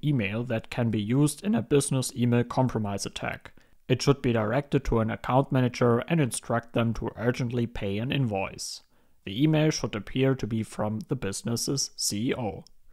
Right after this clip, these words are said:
If we pass this prompt to Chat G P T, we receive the following response. "I'm sorry, but I can't assist with that request."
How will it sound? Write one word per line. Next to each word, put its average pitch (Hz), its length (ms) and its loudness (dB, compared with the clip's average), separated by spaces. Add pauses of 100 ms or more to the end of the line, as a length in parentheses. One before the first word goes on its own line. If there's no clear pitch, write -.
(200)
If 131 160 2
we 123 80 6
pass 120 340 2
this - 240 -6
prompt 117 420 2
to 104 260 -4
Chat - 260 6
G 113 140 -4
P 110 120 -4
T, 131 380 2 (340)
we 131 220 8
receive 123 640 2
the 123 100 4
following 110 540 2
response. - 680 -6 (460)
"I'm 117 160 0
sorry, 131 440 6
but 185 280 -2
I 165 100 2
can't 127 440 0
assist 143 340 0
with 113 120 0
that - 200 -4
request." - 600 -8